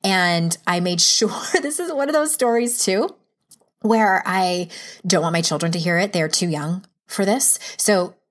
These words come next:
maybe, I mean, it's not explicit. It's not that explicit. But if you have young children in the car, you might not want to have them hear this, depending on their age. But it is a good moral of the story. It is a good life lesson. And I made sure that my kids are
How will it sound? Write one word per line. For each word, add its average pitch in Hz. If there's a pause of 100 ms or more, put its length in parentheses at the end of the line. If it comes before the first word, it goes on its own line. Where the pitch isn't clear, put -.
(220)
maybe, 170
I 180
mean, 185
it's 185
not 185
explicit. - (360)
It's -
not 170
that 151
explicit. - (440)
But 165
if -
you 175
have 170 (120)
young 180
children 160
in 156
the 151
car, 151
you 151
might 151
not 151
want 160
to 151
have 165
them 156
hear 151
this, 156
depending 277
on 185
their 165
age. 165 (320)
But 285
it 320
is 320
a 294
good 240
moral 202
of 175
the 170
story. 160
It 175
is 170
a 170
good 170
life 160
lesson. 160 (360)
And 165
I 170
made 165
sure 165
that 151
my 160
kids 156
are 151